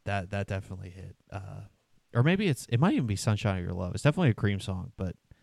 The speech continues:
I think it's White Room. Uh, and I would probably do some shit like that, like, some old, like, um, some old rock shit. Uh, not, like, um,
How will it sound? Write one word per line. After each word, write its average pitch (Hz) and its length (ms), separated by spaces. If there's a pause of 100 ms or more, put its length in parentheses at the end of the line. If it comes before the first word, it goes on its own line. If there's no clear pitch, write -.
(160)
I 110 60
think 185 180
it's - 140
White 98 240
Room. 87 260 (480)
Uh, 95 320 (120)
and 98 280 (140)
I 107 140
would 110 160
probably 90 580 (140)
do 95 140
some 95 200
shit - 180
like 92 180
that, 90 160
like, 92 140
some 98 200
old, 95 380
like, - 420 (180)
um, - 400
some - 220
old 98 260
rock 98 260
shit. - 320 (680)
Uh, - 320 (1400)
not, 113 280
like, 107 420 (280)
um, 92 440